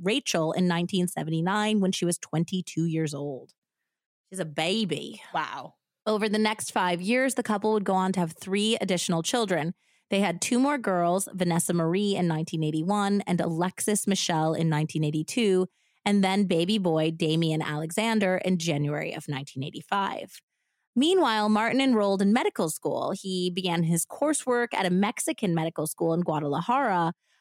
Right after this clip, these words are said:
Speaker 1: but transferred his credits to the College of Osteopathic Medicine of the Pacific in Pomona, California. In nineteen eighty-three, Martin graduated and was licensed as an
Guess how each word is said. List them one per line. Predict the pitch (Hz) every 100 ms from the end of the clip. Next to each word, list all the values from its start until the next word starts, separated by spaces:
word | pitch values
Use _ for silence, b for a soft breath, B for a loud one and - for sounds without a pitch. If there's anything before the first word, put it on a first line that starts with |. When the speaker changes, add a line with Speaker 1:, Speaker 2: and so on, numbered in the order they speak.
| _
Speaker 1:
but | 208 202
transferred | - 247 269 302 277
his | 277
credits | - 170 170 -
to |
the | 196
College | - 185 202 214
of | 196 -
Osteopathic | 170 202 - 269 - 175 - 190 -
Medicine | 165 156 160 160 156 156
of | 185 214
the | 233
Pacific | 262 - 156 160 -
in | 180 165
Pomona, | 165 - 190 196 294 269 170
California. | 147 143 - 143 107 - - - _ _ _ _ _ -
In | 269 269
nineteen | 226 214 - 190
eighty-three, | 170 170 - 226 226 220
Martin | 202 190 185
graduated | 180 220 277 - 220 202 202
and | 190
was | 190 185
licensed | 180 202 226 220 202
as | 185
an | 185